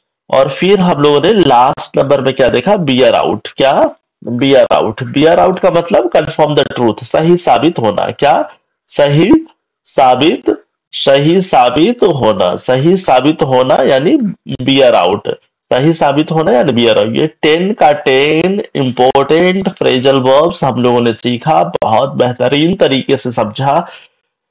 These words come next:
और इसी तरीके से next videos के लिए, next classes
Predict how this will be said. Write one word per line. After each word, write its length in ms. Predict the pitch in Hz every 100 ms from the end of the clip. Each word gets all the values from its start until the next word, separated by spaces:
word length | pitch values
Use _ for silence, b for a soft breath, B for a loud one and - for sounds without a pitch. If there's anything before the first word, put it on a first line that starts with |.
| _ _ -
और 320 | 202 139 -
इसी 220 | 165 -
तरीके 340 | 196 180 170 175
से 340 | - 220 208 151
next 580 | 139 147 - - - 190 - 117 - _ -
videos 520 | 131 135 143 170 185
के 140 | - 180
लिए, 200 | 170 185
next 380 | 135 123 - -
classes 460 | 139 165 180 -